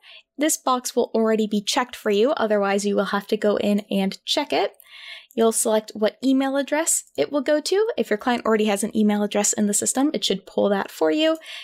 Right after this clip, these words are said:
And then you'll also be able to select what phone number it should go to. And again, it should automatically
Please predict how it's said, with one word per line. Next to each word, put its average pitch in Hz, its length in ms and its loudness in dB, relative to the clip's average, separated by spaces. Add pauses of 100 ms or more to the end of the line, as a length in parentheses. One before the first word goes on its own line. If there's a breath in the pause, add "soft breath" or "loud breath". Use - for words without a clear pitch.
(140 loud breath)
And 262 100 0
then 277 140 2
you'll 285 80 -2
also 226 260 -2
be 220 120 2
able 214 100 0
to 226 80 0
select 208 400 -2
what 214 240 -2
phone 208 320 2
number 202 280 0
it - 120 -2
should 214 160 0
go - 100 -2
to. - 160 -2
And 214 140 4
again, 190 400 0
it - 160 -2
should - 140 -2
automatically 208 680 0